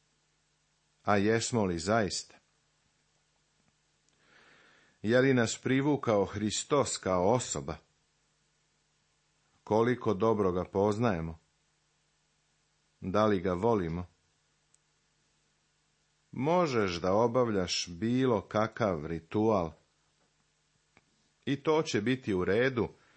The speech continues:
sve dok je tvoje srce ispravno prema Gospodu, prijatelju moj.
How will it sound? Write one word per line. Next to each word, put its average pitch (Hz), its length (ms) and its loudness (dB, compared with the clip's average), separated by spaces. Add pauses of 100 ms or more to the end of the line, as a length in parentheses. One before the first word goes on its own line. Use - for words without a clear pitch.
(400)
sve 202 280 -2
dok 175 220 0
je 117 100 0
tvoje 117 280 2
srce 135 540 -4
ispravno 127 800 0
prema 87 300 -4
Gospodu, 101 680 -2 (800)
prijatelju 92 600 -2
moj. 92 300 -4